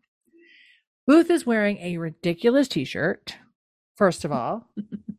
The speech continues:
Speaker 1: What the hell? Like, I have no idea why. I haven't looked it up. Like,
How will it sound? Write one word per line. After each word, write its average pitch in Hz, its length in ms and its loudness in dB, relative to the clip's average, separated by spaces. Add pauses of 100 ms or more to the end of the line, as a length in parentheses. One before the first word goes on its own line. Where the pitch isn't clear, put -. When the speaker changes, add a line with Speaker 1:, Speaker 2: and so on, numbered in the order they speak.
(460)
Speaker 1:
What 180 440 2
the 185 120 2
hell? 156 280 0
Like, 175 200 -2
I 156 80 0
have 185 100 2
no 185 200 2
idea 170 400 0
why. 143 500 -2
I 170 180 2
haven't 185 300 0
looked 160 220 -8
it 151 100 -2
up. 147 240 -2
Like, 143 200 -8